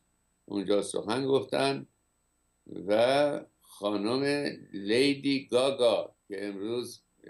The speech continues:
یکی از مشهورترین خوانندگان هستن، یک آهنگی خوندن که معنی ترجیعش این بود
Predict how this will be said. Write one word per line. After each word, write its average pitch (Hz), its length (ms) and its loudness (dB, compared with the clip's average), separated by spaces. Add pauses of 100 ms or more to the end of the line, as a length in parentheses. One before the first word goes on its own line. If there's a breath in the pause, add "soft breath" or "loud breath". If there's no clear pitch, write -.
(240)
یکی 98 200 -6
از 104 100 0
مشهورترین 98 720 -6
خوانندگان 90 560 -4
هستن، 113 380 -2
یک 120 220 -2
آهنگی 110 540 -2
خوندن 131 520 -4
که 143 260 0 (1300)
معنی 127 600 2
ترجیعش 131 1000 -4
این 180 220 -6
بود 127 340 -4